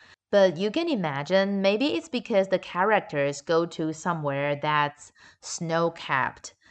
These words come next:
and that's the reason why they call it Cold White. But actually, the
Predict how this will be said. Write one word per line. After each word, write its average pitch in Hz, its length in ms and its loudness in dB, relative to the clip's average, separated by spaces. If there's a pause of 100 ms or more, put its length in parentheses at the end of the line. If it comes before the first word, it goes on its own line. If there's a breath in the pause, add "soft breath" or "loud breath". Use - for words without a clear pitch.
(180 soft breath)
and 151 260 -4
that's 160 220 0
the 170 80 0
reason 160 400 -2
why 165 320 4
they 165 140 0
call 160 280 0
it 143 260 0
Cold 143 380 -4
White. 73 440 -2 (280 soft breath)
But 160 100 2
actually, 147 800 0
the 143 640 0